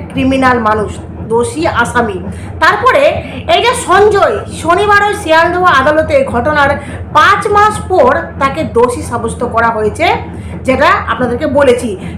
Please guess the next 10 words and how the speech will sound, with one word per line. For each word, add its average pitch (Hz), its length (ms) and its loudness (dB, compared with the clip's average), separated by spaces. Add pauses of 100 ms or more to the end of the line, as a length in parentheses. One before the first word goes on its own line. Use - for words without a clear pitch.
(100)
শনিবার 427 380 2 (200)
আরজি 311 220 0
কর 427 160 2 (180)
মেডিকেল 403 360 2 (100)
কলেজের 381 340 0 (120)
ঘটনায় 320 480 0 (180)
নিম্ন 359 280 0 (220)
আদালতের 330 420 2 (100)
তরফে 302 380 2 (720)
একমাত্র 427 460 0